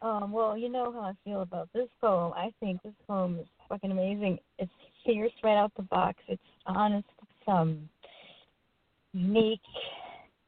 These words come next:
Uh, I, you know, everybody sees people in a different way, and I don't know, uh, this, you know, <laughs> this person's on this pedestal, uh, it's like,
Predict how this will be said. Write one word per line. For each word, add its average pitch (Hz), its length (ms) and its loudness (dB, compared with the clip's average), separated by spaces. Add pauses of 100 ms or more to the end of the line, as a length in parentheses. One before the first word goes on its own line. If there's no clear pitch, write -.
(140)
Uh, 170 320 4
I, 202 160 4 (120)
you 254 120 2
know, 220 220 6 (240)
everybody 196 500 -6 (120)
sees 185 200 -4 (840)
people 185 260 0
in 185 80 2
a 180 60 -4
different 180 500 -6
way, 175 440 0 (240)
and 170 220 -6 (1160)
I 190 60 0
don't 202 120 0
know, 196 260 2
uh, 170 480 4
this, 196 120 -6 (540)
you 226 120 -4
know, 180 300 2 (600)
<laughs> - 720 -2
this 233 120 2 (160)
person's 214 440 -2
on 190 200 -6
this 185 120 -10 (140)
pedestal, 202 840 2
uh, - 100 -8
it's - 80 -20 (540)
like, 180 220 -6